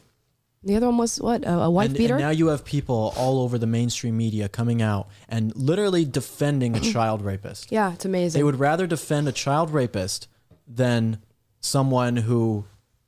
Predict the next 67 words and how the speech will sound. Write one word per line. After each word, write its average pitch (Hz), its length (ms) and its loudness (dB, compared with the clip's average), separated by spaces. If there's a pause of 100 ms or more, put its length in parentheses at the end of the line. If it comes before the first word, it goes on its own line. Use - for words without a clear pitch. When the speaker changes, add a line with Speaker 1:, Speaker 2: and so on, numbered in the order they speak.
(400)
Speaker 2:
used 123 300 0
their 120 100 0
Second 110 300 -4
Amendment 104 280 -2
in 98 60 -2
the 101 60 -4
way 98 180 -4
that 92 120 -8
they're 104 140 -12
supposed - 220 -14
to 113 80 -16
use 131 140 -14
it, - 140 -20
right? 131 100 0
Speaker 1:
Yep. - 240 -2
Speaker 2:
It's 139 140 -6
like, 131 120 -4 (880)
and 156 140 2
the 156 80 0
people, 202 340 0
I 151 60 2
mean, 151 120 4
I'm 156 120 2
going 143 180 0
on 110 80 0
Twitter 104 260 -2
right 101 140 -4
now 117 140 -8
and 113 80 -6
I'm 110 100 -6
tweeting 104 300 -4
about 107 280 -6 (120)
Ky-, 107 200 -4
Kyle 101 220 0
Rittenhouse 95 400 -2
and 101 80 -6
some 104 140 -8
of 95 80 -6
the 95 80 -8
other 98 120 -8
stuff. - 340 -12
Speaker 1:
Mm-hmm. 226 300 0
Speaker 2:
And - 140 -2
people 110 240 -2
are 101 120 -2
saying 101 400 -2
there 101 180 -2
in 98 80 -4
the 95 80 -4
replies, 95 680 -6
maybe 104 200 -6
a 95 40 -8
few 98 160 -8
tweets, 98 360 -8
and 98 80 -4
they 98 60 -4
say 101 160 -4
the 98 80 -6
same. 101 280 -6 (380)
But - 80 -10
they're 117 80 0
like, 107 200 0
"If - 120 -6
Kyle 147 280 2
Rittenhouse 135 560 2
was 101 120 -2
black, 135 500 -2